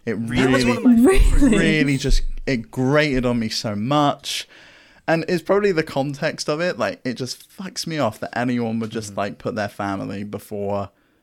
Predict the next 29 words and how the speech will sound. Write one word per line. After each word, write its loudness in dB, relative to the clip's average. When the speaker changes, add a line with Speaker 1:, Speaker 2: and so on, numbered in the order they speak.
Speaker 1:
like, -4
what -6
they -4
want -10
to -20
do -4
in -8
life -14
and -6
the -4
Speaker 4:
But -4
that, -4
Speaker 1:
relationship -2
Speaker 4:
that's -4
Speaker 1:
that 0
they 2
Speaker 4:
so 0
Speaker 1:
want -2
to -6
be -2
in. -2
Speaker 4:
common, -16
right? -8
Speaker 1:
They've -2
been 0
together -2
for -8
ten 0
years. -2